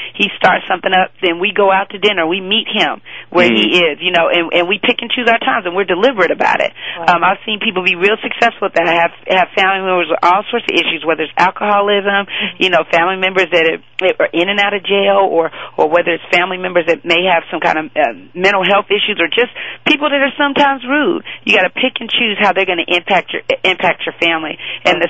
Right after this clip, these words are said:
Speaker 1: spouse that's associated with their family, one that knows their family the worst, they're the ones that have the responsibility to kinda protect their family from the worst that the outside family might be able to impact on, on, on their inside family. And eventually, the best kind of, uh, uh,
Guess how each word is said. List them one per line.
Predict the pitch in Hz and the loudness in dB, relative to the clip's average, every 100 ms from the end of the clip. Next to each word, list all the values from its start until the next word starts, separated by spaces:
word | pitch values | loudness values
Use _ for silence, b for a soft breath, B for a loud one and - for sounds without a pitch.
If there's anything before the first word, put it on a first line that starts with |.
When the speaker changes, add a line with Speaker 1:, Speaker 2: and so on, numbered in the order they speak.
| - | 0
Speaker 1:
spouse | 208 208 202 | 2 2 0
that's | 175 - | -6 -8
associated | - - 220 233 226 220 | -2 0 0 2 0 0
with | 214 | -2
their | 220 | -2
family, | 226 214 165 | -2 -2 0
one | 175 185 | 0 0
that | 170 | 2
knows | 175 196 | 2 2
their | 196 | 0
family | 208 202 196 | 0 0 2
the | |
worst, | 202 214 - B B - | 2 2 -2 B B 0
they're | 202 214 | 0 2
the | |
ones | 196 175 | 0 0
that | 180 | 2
have | 170 | 0
the | 165 | 0
responsibility | 160 - 170 - 170 175 170 160 | -4 0 0 0 0 2 2 0
to | 151 | -2
kinda | 185 165 | 0 0
protect | - - 214 - | -4 0 0 0
their | 175 | -2
family | - 170 160 160 B B - | -2 -2 -2 -2 B B 0
from | 180 160 | 0 2
the | |
worst | 156 175 185 - 175 | 2 2 2 -2 -2
that | 165 | 0
the | 165 - | 2 2
outside | 185 - 165 - | 2 0 -2 -2
family | 165 160 160 156 B B - | -2 -2 -2 -4 B B 0
might | 175 170 | 0 2
be | 170 170 | 0 0
able | 165 | 0
to | 170 | -2
impact | - 165 175 165 - | -2 -2 -2 -2 -2
on, | 160 - | -4 0
on, | 165 160 160 - - - - - - | 0 0 -6 -16 -20 -20 -20 -10 0
on | 202 | 2
their | 185 175 | 2 0
inside | 240 190 170 | 0 0 0
family. | 170 160 170 | 0 -2 -4
And | |
eventually, | 170 165 180 - 185 165 | -2 0 0 0 -2 0
the | 160 165 | 0 -2
best | - 180 214 - | 2 2 2 -4
kind | - 190 165 165 | -2 2 2 0
of, | 165 156 B B B - | -4 -4 B B B 2
uh, | 170 156 156 - | 4 4 2 0
uh, | 160 | 0